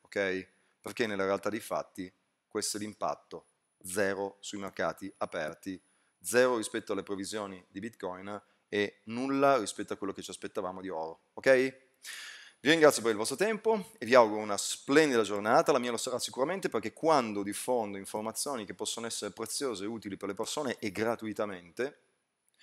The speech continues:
spero di riuscire a fare il mio piccolo, spero di riuscire a fare nel mio piccolo qualche cosa di buono.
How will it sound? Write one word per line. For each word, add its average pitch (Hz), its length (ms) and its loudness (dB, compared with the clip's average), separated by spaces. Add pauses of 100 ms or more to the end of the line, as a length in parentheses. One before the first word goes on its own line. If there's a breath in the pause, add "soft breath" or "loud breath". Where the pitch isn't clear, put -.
(380 loud breath)
spero 143 360 2
di 123 80 -2
riuscire 127 280 -2
a 131 40 -4
fare 110 240 2
il 104 80 -4
mio 123 100 -8
piccolo, 107 680 -6 (1900 soft breath)
spero 151 340 0
di 120 80 -2
riuscire 110 840 0
a 110 80 -8
fare 110 400 4
nel 101 180 -6
mio 104 160 -8
piccolo 104 480 -6
qualche 104 260 -8
cosa 90 300 -8
di 92 80 -8
buono. 87 400 -8